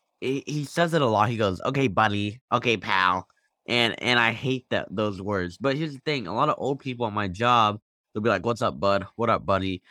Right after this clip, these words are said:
And it's like, I can't just jump over the counter and start beating 'em up over a word. But it's just like,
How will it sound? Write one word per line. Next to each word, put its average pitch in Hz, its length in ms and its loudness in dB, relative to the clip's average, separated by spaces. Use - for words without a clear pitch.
And 135 80 2
it's 135 120 -2
like, 135 180 2
I 123 80 2
can't 156 220 -2
just 110 140 -4
jump 123 160 0
over 113 160 -2
the 104 80 0
counter 117 300 2
and 98 100 -2
start 90 300 -2
beating 110 240 0
'em 95 140 -2
up 107 260 2
over 82 320 -2
a 85 80 0
word. 90 520 0
But 110 140 0
it's 107 100 -2
just 110 140 -8
like, 113 200 -2